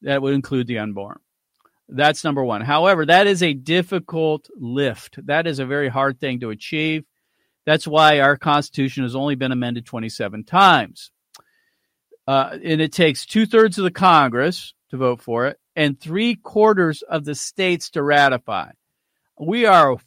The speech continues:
far off from that ever taking place, but that is one way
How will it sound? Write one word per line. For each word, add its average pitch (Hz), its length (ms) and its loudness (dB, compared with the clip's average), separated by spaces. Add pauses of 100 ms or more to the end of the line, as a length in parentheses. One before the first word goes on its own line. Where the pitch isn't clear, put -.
(220)
far 180 520 8
off 127 460 2
from 120 320 -8
that 127 240 0
ever 113 300 -8
taking 110 440 -10
place, 113 320 -8
but 117 200 -16
that 156 180 0
is 190 160 -6
one 214 340 0
way 117 480 -6